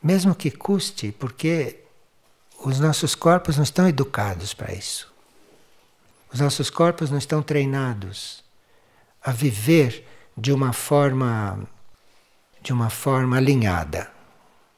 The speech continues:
Não estamos treinados. Mas mesmo não estando treinados, mesmo não estando alinhados o suficiente,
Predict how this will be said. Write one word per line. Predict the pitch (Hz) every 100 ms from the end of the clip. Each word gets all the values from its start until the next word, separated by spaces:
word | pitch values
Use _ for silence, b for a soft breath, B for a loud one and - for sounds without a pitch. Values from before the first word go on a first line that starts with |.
| _
Não | 120
estamos | - - 147 123
treinados. | - 110 92 80 - - - - _ _ _ _ _ _ _ _ _
Mas | 131 139 131
mesmo | 147 214 240 190 185
não | 156
estando | 139 131 120 110
treinados, | 110 101 117 139 143 143 120
mesmo | 127 156 196 214 180 170
não | 143
estando | 127 - 156 156
alinhados | 143 127 120 113 110 107 107 107 - - - _ _ -
o | 175
suficiente, | 185 160 131 127 - - 123 139 143 - 165